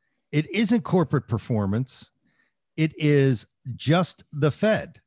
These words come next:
And now the government is going to be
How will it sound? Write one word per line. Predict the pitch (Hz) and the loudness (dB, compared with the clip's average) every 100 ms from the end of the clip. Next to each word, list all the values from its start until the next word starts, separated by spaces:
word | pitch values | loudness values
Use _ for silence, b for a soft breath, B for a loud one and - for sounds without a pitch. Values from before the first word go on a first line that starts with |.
| _ - | _ -2
And | 123 | 2
now | 143 180 180 | 4 4 4
the | 135 | 2
government | - 220 254 170 113 117 - _ _ _ _ _ _ | 2 2 4 4 4 2 -6 _ _ _ _ _ _
is | 135 123 | -2 0
going | 165 160 160 | 0 0 2
to | 139 | 0
be | 117 120 120 117 123 | 0 2 2 2 -2